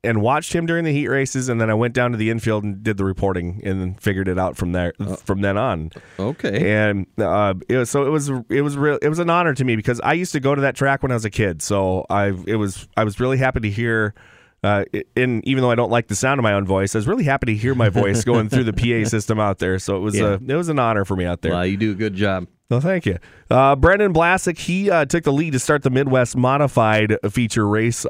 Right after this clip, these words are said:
Speaker 1: on the Saturday edition of the event, and, uh, he quickly found himself in a battle with Cody the Cobra Lee and Sean Olson. Lee took advantage of an early race caution to throw a haymaker slider in turns three and four for the lead. So, I mean, literally, he used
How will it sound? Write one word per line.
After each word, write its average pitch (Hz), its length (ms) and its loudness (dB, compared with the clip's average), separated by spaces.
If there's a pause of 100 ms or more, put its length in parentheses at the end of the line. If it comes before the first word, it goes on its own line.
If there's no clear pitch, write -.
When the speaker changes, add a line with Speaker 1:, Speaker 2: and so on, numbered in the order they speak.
Speaker 1:
on 104 480 0
the 104 320 -2
Saturday 117 840 0
edition 98 460 -4
of 92 260 -2
the 98 120 -2
event, 139 320 -2 (400)
and, 110 240 0
uh, 107 60 2
he 107 140 0
quickly 135 280 0
found 120 260 2
himself 120 480 0
in 107 60 0
a 95 60 0
battle 120 260 2
with 104 160 0
Cody 135 300 2
the 107 100 0
Cobra 120 320 2
Lee 117 380 0
and 104 120 0
Sean 110 320 0
Olson. 117 520 0 (500)
Lee 139 260 0
took 165 200 0
advantage 147 560 0
of 131 240 2
an 123 180 -2
early 160 300 2
race 135 260 0
caution 143 400 2
to 113 80 2
throw 123 320 2
a 107 160 0
haymaker 160 560 0
slider 139 400 2
in 113 80 -2
turns 123 320 0
three 120 220 0
and 110 120 0
four 113 240 2
for 101 140 0
the 98 80 0
lead. 104 260 0 (340)
So, 117 180 2
I 123 80 2
mean, 139 160 2
literally, 139 320 2
he 120 140 0
used 107 380 0